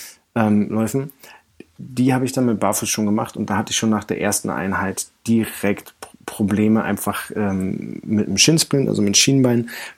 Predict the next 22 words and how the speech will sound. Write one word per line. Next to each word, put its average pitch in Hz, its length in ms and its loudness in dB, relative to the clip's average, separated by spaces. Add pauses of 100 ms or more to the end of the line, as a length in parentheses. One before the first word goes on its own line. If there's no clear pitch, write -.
weil, 113 540 4 (500)
äh, 101 200 4
meine 95 360 4
Wade 110 560 4
das - 260 -2
gar 95 180 2
nicht 104 260 0
abkonnte, - 560 -4 (300)
mich 104 180 2
so 104 200 2
abzufedern. - 680 -2 (520)
Ja, 107 140 -6
obwohl 110 420 4
ich 156 220 2
permanent 139 600 0
barfuß 113 400 2
unterwegs 117 460 2
bin, 120 400 2 (260)
hat - 220 -4
meine, 101 500 2
hat 98 160 -6
meine, 104 320 0